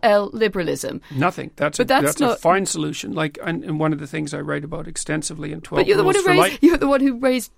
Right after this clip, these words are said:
Speaker 1: dress and sort of, you know, being nicely dressed and the whole sort of fraught area of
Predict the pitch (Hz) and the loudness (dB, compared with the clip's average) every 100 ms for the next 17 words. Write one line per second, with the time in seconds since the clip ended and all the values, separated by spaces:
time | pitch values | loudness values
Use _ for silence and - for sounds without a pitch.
0 | _ - 262 - - - 185 190 - 202 | _ -4 0 0 -2 -2 -2 -2 -6 -8
1 | - 170 - - - 190 165 170 175 208 | -6 -8 -12 -20 -10 -4 -4 -4 -2 0
2 | 185 - 180 165 180 - 180 202 220 196 | 0 -2 -4 -2 -2 -2 -2 4 4 4
3 | 185 160 190 170 - 214 196 196 180 175 | 0 -2 -6 -6 4 4 6 2 2 2
4 | 170 165 160 | 4 2 0